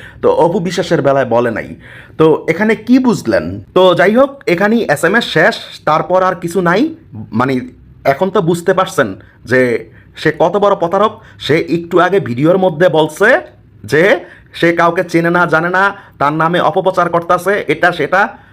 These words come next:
কিন্তু সে আসলে নিজেই অপু বিশ্বাসকে নিয়ে অপপ্রচার করতেছে। কি প্রমাণটা পাইছেন?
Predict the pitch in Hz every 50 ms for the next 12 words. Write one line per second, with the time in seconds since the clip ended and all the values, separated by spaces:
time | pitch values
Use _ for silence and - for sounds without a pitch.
0 | - - _ - 165 165 175 202 208 220 190 - - - - 135 156 196 262 320
1 | - - _ - - 143 - - 185 202 202 170 151 165 180 175 262 277 294 277
2 | 294 - - - - - - 156 175 202 175 214 - - 220 - - 226 220 202
3 | 208 226 240 302 349 349 - - - - - 135 - 185 175 170 160 160 135 123
4 | - 117 - - 101 - - 73 - - - - - - - - - - - -
5 | - - 202 175 156 170 165 170 202 214 226 220 240 - 202 202 208 - 285 247
6 | 165